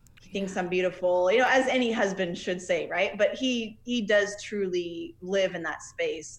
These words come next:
Speaker 1: of, you know, if I just say, "I, I don't want you to say anything. I know you think I'm beautiful, but right now I'm not feeling so beautiful. So you gotta just, you know,
Speaker 2: Yeah.
Speaker 1: let me be who I am right now." And, um,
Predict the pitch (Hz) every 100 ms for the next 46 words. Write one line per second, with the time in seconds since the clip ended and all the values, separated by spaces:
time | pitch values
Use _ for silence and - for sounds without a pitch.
0 | 170 147 156 151 - - - - - -
1 | - - - 180 165 165 170 175 185 -
2 | 175 170 - 120 - 170 190 202 202 185
3 | 185 240 262 262 262 254 254 247 - 175
4 | 185 202 214 220 208 214 214 208 208 202
5 | 202 180 170 - 175 190 196 202 196 185
6 | 185 190 - 214 208 208 208 196 202 202
7 | 202 196 196 - 185 180 180 180 - 185
8 | 196 196 190 196 202 190 190 - - -
9 | _ - - 190 165 170 196 - 202 196
10 | - 196 190 214 220 214 214 208 190 185
11 | 220 277 269 247 233 233 240 185 196 -
12 | - - - - - - _ 170 156 156
13 | 240